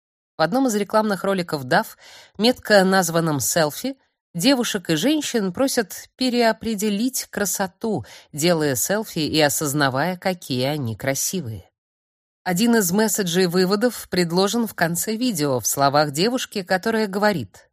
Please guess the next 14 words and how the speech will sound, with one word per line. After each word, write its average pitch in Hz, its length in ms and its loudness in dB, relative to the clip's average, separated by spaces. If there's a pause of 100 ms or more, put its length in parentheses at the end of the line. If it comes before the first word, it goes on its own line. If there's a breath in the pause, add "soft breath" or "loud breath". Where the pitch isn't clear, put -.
«Вчера 320 320 2
вечером 247 460 0
я 202 180 6
просматривала 185 720 0
селфи 180 440 0
и 175 40 -2
поняла, 160 420 2
что - 220 -4
я 175 240 2
красивая, 190 800 2 (280 loud breath)
что - 260 -2
я 151 500 2
очень 147 320 -2
миленькая». 165 800 -2